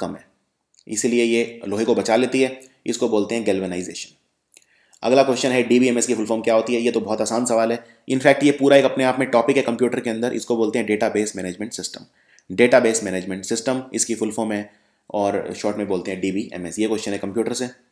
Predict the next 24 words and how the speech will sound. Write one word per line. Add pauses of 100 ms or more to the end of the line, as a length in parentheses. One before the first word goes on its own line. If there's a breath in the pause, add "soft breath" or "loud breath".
(920)
नेक्स्ट
क्वेश्चन, (840 soft breath)
अम, (100)
उन्नीस
सौ (380)
तेरह
में
नोबेल
प्राइज़
लिटरेचर
के
लिए
किसे
मिला
था? (140)
ये
मिला
था
रविंद्रनाथ
टैगोर
को, (420)
मशहूर, (540)
अम, (1300)
लिटरेचरिस्ट